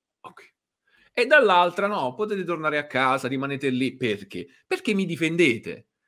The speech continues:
Non so se, se ho reso l'idea. Vero? Un buon re pensa a difendere il regno, però poi, non lo so, non mi, non mi dà, la, la, non, è un per-, è una, è un re che mi manca, a cui manca qualcosa dal mio punto di vista.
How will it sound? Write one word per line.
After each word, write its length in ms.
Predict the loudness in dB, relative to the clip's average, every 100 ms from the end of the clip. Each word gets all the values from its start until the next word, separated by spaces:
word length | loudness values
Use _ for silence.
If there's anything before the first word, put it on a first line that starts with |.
| _
Non 160 | -8 -4
so 200 | -2 -2
se, 240 | 0 -2
se 120 | -2 -2
ho 40 |
reso 180 | -2 -2
l'idea. 340 | -4 -6 -8 -12 _ _ _ _
Vero? 640 | _ -2 0 0 -2 -8 _ _ _
Un 200 | -6 -2
buon 240 | -2 -2
re 320 | -2 -4 -6 _ _
pensa 280 | 0 0 0
a 20 |
difendere 400 | -6 -6 -6 -6 -6
il 60 |
regno, 360 | -4 -6 -8 -12
però 220 | -10 -8
poi, 560 | -2 -2 0 -2 -6 _ -20 _ _ _ _
non 180 | -6 -4
lo 100 | -4
so, 420 | 0 0 -2 -8
non 160 | -16 -14
mi, 100 | -12
non 160 | -6 -2
mi 100 | 4
dà, 460 | 6 4 2 -6
la, 440 | -18 -18 -10 -6 -6
la, 140 | -6
non, 300 | -10 -12 -14 -10
è 100 | -6
un 160 | -2
per-, 180 | -2 -2
è 240 | -4 -4
una, 280 | -4 -2 -2
è 180 | 0 -2
un 280 | -2 -4 -6
re 260 | 0 4 6
che 140 | 6
mi 420 | 4 0 -2 2
manca, 600 | 6 6 6 4 0 0 0
a 100 | -2
cui 180 | 0
manca 380 | 2 2 0 -4
qualcosa 680 | 0 0 0 -4 -4 -8 -16
dal 180 | -4 -2
mio 140 | -2 -4
punto 280 | -4 -4 -4
di 100 | -6
vista. 400 | -6 -12 -18